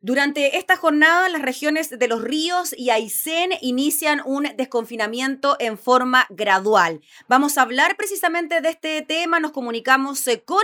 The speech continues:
el diputado por Aysén, él representa el distrito número veintisiete, en la región de Aysén, del general Carlos Ibáñez del Campo, el diputado René Alinco. Muchas gracias,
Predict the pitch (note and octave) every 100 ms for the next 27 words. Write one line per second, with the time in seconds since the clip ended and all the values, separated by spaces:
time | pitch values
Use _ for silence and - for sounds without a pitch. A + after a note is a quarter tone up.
0 | A#4 E4+ C4+ C#4+ D4+ D4+ C#4+ C4+ C4 -
1 | D#4 D#4 C#4+ B3+ G#3 A3 C#4 C#4 B3+ A#3+
2 | C4 B3+ B3+ B3 A3+ G#3+ A3 - D4 D4+
3 | D4+ D4+ - - - C4+ C4 B3+ C4+ B3+
4 | A#3+ C4 B3+ B3 B3 A#3+ A#3 - A3 A#3
5 | A#3 A3+ A3 A3 A3 A3 A#3 F4 F#4 E4
6 | C4+ A#3 A#3 A#3 A#3+ A3+ A3 A3+ A#3+ C4+
7 | C4 A#3+ C4+ C#4 C4 C#4 C#4 C4+